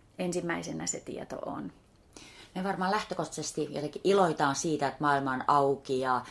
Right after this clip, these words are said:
Speaker 2: suomalaiset matkustaa paljon ja näkee muita tapoja elää ja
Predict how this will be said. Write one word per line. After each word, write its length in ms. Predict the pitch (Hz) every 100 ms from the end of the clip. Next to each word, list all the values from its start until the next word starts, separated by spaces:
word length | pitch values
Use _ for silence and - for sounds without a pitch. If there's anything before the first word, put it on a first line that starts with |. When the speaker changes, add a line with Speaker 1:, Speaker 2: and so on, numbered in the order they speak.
| - -
Speaker 2:
suomalaiset 600 | - 139 135 127 127 -
matkustaa 640 | 139 139 - 139 - 139 120
paljon 600 | 139 135 135 127 127 135
ja 260 | 127 123 117 110
näkee 560 | 127 131 127 135 131 120
muita 260 | 139 135 131
tapoja 460 | 135 127 127 127 -
elää 440 | 147 135 131 127
ja 240 | 131 123